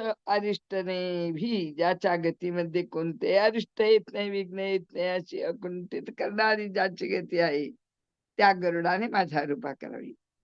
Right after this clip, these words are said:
गरुड हा पक्षाचा राजा मानला जातो, म्हणूनच गरुड झेप प्रसिद्ध आहे. आकाशामध्ये उंच भरारी मारणारा आणि अनेक महान संकटांना पार करणारा,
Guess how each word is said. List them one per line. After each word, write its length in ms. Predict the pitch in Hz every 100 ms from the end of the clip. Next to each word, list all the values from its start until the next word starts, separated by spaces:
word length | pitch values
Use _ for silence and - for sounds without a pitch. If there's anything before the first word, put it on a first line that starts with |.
| _ _ _ - 196
गरुड 300 | 233 302 302
हा 140 | 302
पक्षाचा 680 | 311 285 - 277 254 262 240
राजा 340 | 226 202 233
मानला 360 | 262 247 233 226
जातो, 340 | 226 226 226
म्हणूनच 340 | 208 208 214 180 156
गरुड 260 | 190 202
झेप 300 | 196 160 208 208 -
प्रसिद्ध 440 | 190 170 185 170
आहे. 140 | 175
आकाशामध्ये 800 | 165 160 - 185 175 170 180 180 175
उंच 340 | 190 240 247
भरारी 460 | 220 214 208 196 202
मारणारा 580 | 196 190 185 185 185 180
आणि 160 | 180
अनेक 280 | 175 175 175 -
महान 580 | 165 175 214 247 247 226
संकटांना 800 | - 180 208 196 190 185 180
पार 240 | - - 196
करणारा, 640 | - 170 175 165 156